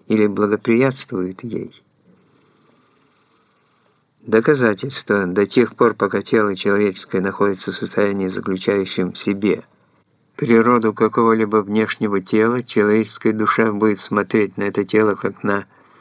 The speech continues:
существующее налицо по теореме семнадцатой, часть вторая, и, следовательно, по теореме седьмой, часть вторая, до тех пор, пока душа смотрит на какое-либо внешнее тело,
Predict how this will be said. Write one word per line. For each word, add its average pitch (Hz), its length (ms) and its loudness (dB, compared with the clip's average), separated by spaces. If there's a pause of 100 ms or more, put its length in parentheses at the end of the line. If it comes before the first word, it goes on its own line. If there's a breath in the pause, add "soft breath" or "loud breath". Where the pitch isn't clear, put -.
(220 soft breath)
существующее 117 1120 0
налицо 107 800 0 (880 soft breath)
по 104 140 0
теореме 110 420 2
семнадцатой, 113 600 0
часть - 320 -2
вторая, 120 540 0 (1200 soft breath)
и, 127 120 4
следовательно, 113 800 2
по 104 200 0
теореме 98 480 2
седьмой, 92 500 0
часть - 320 -2
вторая, 123 380 0
до 101 180 0
тех 101 320 0
пор, 147 380 0 (1040 soft breath)
пока 107 240 0
душа 117 360 2
смотрит 120 640 -2
на 101 100 -4
какое-либо 101 580 0
внешнее 107 580 0
тело, 120 440 0